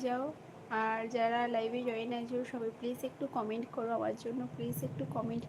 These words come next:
করো। লাইভে সবাই প্লিজ একটু জয়েন হয়ে যাও। আর জয়েন যারা আছো, সবাই প্লিজ একটু আমার জন্য কমেন্ট করো। আর নতুন যারা আসছো, প্লিজ চ্যানেলটিকে সাবস্ক্রাইব করে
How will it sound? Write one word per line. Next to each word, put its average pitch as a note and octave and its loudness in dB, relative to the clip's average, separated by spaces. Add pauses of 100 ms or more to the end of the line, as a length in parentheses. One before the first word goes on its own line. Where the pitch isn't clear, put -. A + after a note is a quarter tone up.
করো। A#3+ 0 (1080)
লাইভে B3 4 (100)
সবাই C#4 8
প্লিজ B3+ 2
একটু C4 -2
জয়েন A#3+ 2
হয়ে C4 2
যাও। C4 2 (140)
আর G#3+ 2
জয়েন A3+ -2 (140)
যারা A#3 2
আছো, A#3+ -4 (120)
সবাই A3 2
প্লিজ A#3 -2 (120)
একটু - -14
আমার A3+ -4
জন্য A#3+ -2 (160)
কমেন্ট A3+ 0 (100)
করো। A#3+ 4 (960)
আর G3+ 4 (140)
নতুন A#3+ 2 (100)
যারা B3+ 6 (100)
আসছো, C4 4 (220)
প্লিজ B3 0 (180)
চ্যানেলটিকে A3+ 2
সাবস্ক্রাইব B3+ 4 (120)
করে C4 10